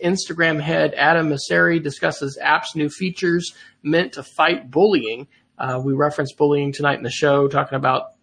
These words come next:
deep fakes and the potential for videos to, to be used in those kinds of ways. Um, this is a great interview. Again, I heard this on my Google smart speaker,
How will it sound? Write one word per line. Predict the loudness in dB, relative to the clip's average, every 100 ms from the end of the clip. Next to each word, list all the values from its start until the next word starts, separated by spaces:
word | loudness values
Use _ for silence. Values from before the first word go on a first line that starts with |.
| -4
deep | -4 -2
fakes | -2 -2 -2 -6
and | -4
the | -6
potential | -8 -8 -4 -4
for | -4
videos | 0 2 4 4 4 2
to, | -2 -2 -2 -16 -16
to | -4
be | 0
used | 4 4 2 0
in |
those | 0 0
kinds | 0 -2 0
of |
ways. | 2 2 0 -4 -20 -12 0
Um, | 2 6
this | 4 4
is | 0
a |
great | 4 6 4
interview. | 6 4 4 0 0 -2
Again, | 2 4 4
I | 4
heard | 4 2 2
this | 0
on | 4 4 4
my | 2 2 0 -4 -12 _ -2
Google | 4 6 6 6
smart | 2 2 2 0
speaker, | -4 -6 -4 -6